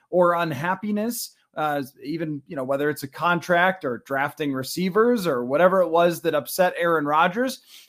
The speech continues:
uh, normally, if there's a quarterback who's not that happy,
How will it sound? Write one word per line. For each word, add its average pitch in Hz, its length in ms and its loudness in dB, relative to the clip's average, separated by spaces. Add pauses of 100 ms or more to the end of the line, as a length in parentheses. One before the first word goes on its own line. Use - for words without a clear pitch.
(100)
uh, 175 400 2
normally, 196 640 0
if 175 240 -4
there's 165 220 -2
a 160 60 -8
quarterback 175 580 -2
who's 147 140 -8
not 160 240 -2
that 135 160 -4
happy, 175 580 0